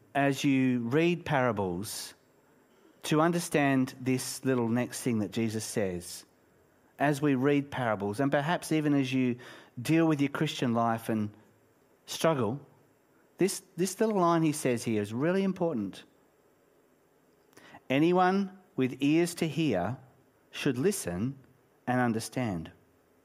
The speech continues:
Later, when Jesus was alone with the twelve disciples and with the others who were gathered around, that group of women and, and others, they asked him what the parables meant. He replied, "You are permitted to understand the secret of the kingdom of God.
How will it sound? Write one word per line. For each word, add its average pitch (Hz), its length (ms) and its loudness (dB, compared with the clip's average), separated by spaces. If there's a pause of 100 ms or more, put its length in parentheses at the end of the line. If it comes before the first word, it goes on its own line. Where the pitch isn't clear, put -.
(1900)
Later, 170 300 6
when 143 140 4
Jesus 147 340 0
was 143 100 2
alone 143 320 4
with 139 80 0
the 127 80 0
twelve 147 300 2
disciples 131 580 0
and 131 140 4
with 143 80 2
the 131 160 2
others 127 340 2
who 143 80 0
were 120 100 2
gathered 123 380 0
around, 110 480 0
that 101 220 -4
group 127 260 0
of 101 180 -6 (360)
women 139 340 4
and, 104 300 0
and 117 180 0
others, 120 480 0 (220)
they 135 140 4
asked 180 300 2
him 120 180 2
what 139 120 2
the 135 80 -2
parables 131 480 2
meant. 139 400 0 (340)
He 165 140 2
replied, 156 580 2 (200)
"You 160 180 4
are 165 100 6
permitted 160 460 2
to 151 140 2
understand 135 600 2
the 117 60 2
secret 139 480 -2
of 120 140 -2
the 113 80 -2
kingdom 127 340 0
of 104 140 -4
God. 107 400 0